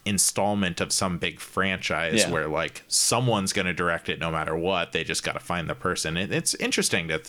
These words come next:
Speaker 1: to think that this movie kind of falls into that category of, like, the producers made it happen
Speaker 2: <laughs>
Speaker 1: regardless of who they were gonna get to do it. You know, that, that's ki-, that's kinda weird to me.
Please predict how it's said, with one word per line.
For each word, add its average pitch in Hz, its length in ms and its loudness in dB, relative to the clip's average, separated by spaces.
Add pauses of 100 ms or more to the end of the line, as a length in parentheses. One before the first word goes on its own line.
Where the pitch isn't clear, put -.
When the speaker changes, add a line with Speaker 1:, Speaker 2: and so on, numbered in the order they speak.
Speaker 1:
to 104 100 0
think 98 220 -2
that - 120 -4
this 90 200 0
movie 92 200 -2
kind 85 160 -4
of 67 120 -8
falls 80 280 0
into 80 140 -4
that - 220 -4
category - 580 -4
of, 127 140 -6
like, - 260 -4 (680)
the 104 100 0
producers 82 1080 0 (960)
made 104 360 4
it 85 120 -2
happen 85 680 0
Speaker 2:
<laughs> - 0 -
Speaker 1:
regardless 90 640 0
of 92 140 -2
who 104 140 0
they 92 120 -2
were 85 160 -2
gonna 82 220 -2
get 90 240 -4
to 78 100 -4
do 92 300 0
it. - 240 -2
You 85 80 -4
know, 95 120 -4
that, 104 240 2
that's 127 200 2
ki-, 135 140 -4 (100)
that's 147 180 0
kinda 160 200 -2
weird 160 200 2
to 78 60 -4
me. 90 160 -2